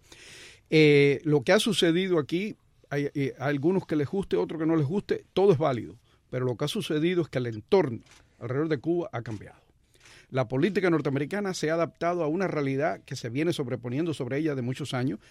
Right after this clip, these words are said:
que Estados Unidos estaba completamente solo, eh, solo en, en este tema de Cuba. Y ahora tenemos una solidaridad absoluta de todo el mundo en relación a esta nueva política.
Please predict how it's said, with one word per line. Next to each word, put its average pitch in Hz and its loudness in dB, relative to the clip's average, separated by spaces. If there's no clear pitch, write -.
que - -8
Estados 160 2
Unidos 170 2
estaba 151 -4
completamente 190 -4
solo, 226 0
eh, 143 2
solo 220 0
en, 147 2
en 135 0
este 151 -2
tema 139 -2
de 113 -6
Cuba. 98 -16
Y 117 -4
ahora 143 4
tenemos 135 -4
una 160 -2
solidaridad 127 0
absoluta 180 -4
de 127 -4
todo 202 0
el 156 -4
mundo 240 -6
en 135 -6
relación 127 -4
a - -2
esta 135 -6
nueva 143 -2
política. 107 -10